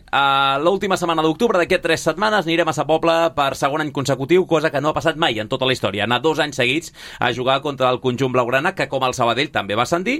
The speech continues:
i que com el Sabadell també ha arrencat molt bé a la nova categoria. Un Sabadell que va arribar a quarts de cinc de la matinada, avui i demà tenen lliure. Sergi, recordem, diumenge proper partit,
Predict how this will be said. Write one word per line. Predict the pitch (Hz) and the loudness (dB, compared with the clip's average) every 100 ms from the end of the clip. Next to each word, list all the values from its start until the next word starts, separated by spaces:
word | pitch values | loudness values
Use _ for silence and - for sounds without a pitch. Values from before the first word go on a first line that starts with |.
| 269 | -4
i | |
que | 123 117 117 | 0 0 2
com | 127 | 0
el | 127 | 2
Sabadell | 139 135 139 | 2 0 0
també | 139 123 135 | 0 2 2
ha | |
arrencat | 131 123 127 123 | 0 -2 -2 0
molt | 135 | 2
bé | 123 135 - | 2 0 -8
a | - 120 | -2 0
la | 131 | 2
nova | 131 123 117 110 107 | 2 2 2 0 0
categoria. | 107 101 92 101 104 104 - - - - - - | -2 -2 -4 0 2 2 -2 -12 -14 -18 -8 0
Un | 254 | 2
Sabadell | - 220 226 220 | 4 4 4 2
que | 143 | 0
va | 139 | 2
arribar | 170 185 | 4 4
a | 135 | 2
quarts | 135 131 | 0 -4
de | 151 | -4
cinc | 151 151 | -2 0
de | |
la | 151 | 0
matinada, | 160 202 233 233 | 0 0 2 2
avui | - 135 135 170 180 | 0 0 2 4 4
i | - 160 | 2 0
demà | 151 180 139 | 0 2 0
tenen | - 131 143 | 0 0 0
lliure. | 196 220 214 | 0 2 2
Sergi, | - 180 180 214 156 | 2 0 0 -2 -2
recordem, | 117 127 123 135 175 196 - | -2 -2 0 0 0 -4 -12
diumenge | - 120 156 170 190 208 180 | -12 0 8 8 6 2 0
proper | 127 123 135 | 2 0 2
partit, | 175 202 233 | 0 0 -4